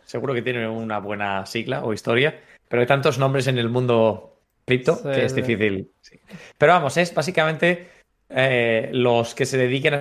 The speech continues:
Speaker 1: establecer relaciones comerciales y buscarle aplicaciones prácticas
Speaker 2: Hmm.
Speaker 1: al proyecto. Y me imagino un equipo de comerciales yendo a los distintos sectores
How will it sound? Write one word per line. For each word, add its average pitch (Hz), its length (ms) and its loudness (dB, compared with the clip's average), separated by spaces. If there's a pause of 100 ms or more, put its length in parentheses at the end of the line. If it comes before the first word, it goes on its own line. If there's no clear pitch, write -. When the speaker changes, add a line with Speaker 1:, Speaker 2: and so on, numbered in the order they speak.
Speaker 1:
establecer 143 360 0
relaciones 131 320 -4
comerciales 127 560 -4
y 135 40 -4
buscarle 117 340 -4
aplicaciones 127 420 -8
prácticas 147 640 -6 (160)
Speaker 2:
Hmm. 143 200 -10 (180)
Speaker 1:
al 110 420 0
proyecto. 127 720 0 (800)
Y 135 160 2
me 139 160 2
imagino 143 360 0
un 170 100 2
equipo 147 260 0
de 139 80 2
comerciales 135 560 -2
yendo 131 200 -4
a - 40 -6
los 123 100 -4
distintos 127 340 -10
sectores 139 640 -4